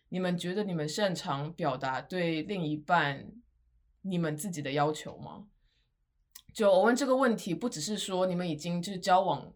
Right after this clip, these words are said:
之后，然后跟他们讲说，“哦，我希望你这样，我希望你那样。”但是是从最一开始，比如说，呃，你刚开始跟一个人讲话，然后到某个阶段的时候，你会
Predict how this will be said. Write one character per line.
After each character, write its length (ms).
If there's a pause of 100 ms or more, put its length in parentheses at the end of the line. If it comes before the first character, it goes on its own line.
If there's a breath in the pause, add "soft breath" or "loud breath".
之 180
后， 400
然 100
后 80
跟 140
他 60
们 120
讲 200
说 280 (260 loud breath)
，“哦， 180
我 100
希 140
望 120
你 80
这 140
样， 140
我 60
希 120
望 100
你 140
那 60
样。” 180 (240 loud breath)
但 100
是 80
是 140
从 260
最 220
一 60
开 260
始， 320
比 100
如 140
说， 540 (420 soft breath)
呃， 300
你 140
刚 280
开 160
始 100
跟 160
一 60
个 80
人 160
讲 280
话， 500
然 160
后 640 (380)
到 220
某 180
个 80
阶 160
段 140
的 100
时 140
候， 140
你 100
会 500